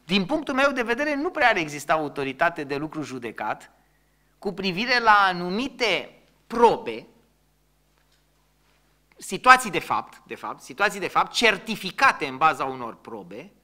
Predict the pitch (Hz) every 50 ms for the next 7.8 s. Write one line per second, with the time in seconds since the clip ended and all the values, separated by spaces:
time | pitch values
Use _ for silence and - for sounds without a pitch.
0 | _ _ _ _ _ _ - 202 233 247 247 240 240 240 220 240 226 233 - -
1 | 185 202 208 202 196 202 214 202 208 - 202 196 185 - 151 113 - - - -
2 | - 175 180 160 151 185 165 131 123 131 147 185 190 170 175 165 - - 170 160
3 | 156 160 156 147 - - 170 165 - 151 147 135 156 156 151 120 87 - _ _
4 | _ _ _ _ _ _ _ _ _ _ _ _ _ _ _ _ _ _ _ _
5 | _ _ _ _ - 135 147 151 151 151 151 151 151 147 151 147 147 - 190 196
6 | 190 185 180 165 - - 170 - - - 190 180 175 175 170 165 170 170 170 170
7 | 165 170 160 151 160 180 196 196 - - - 123 110 - - -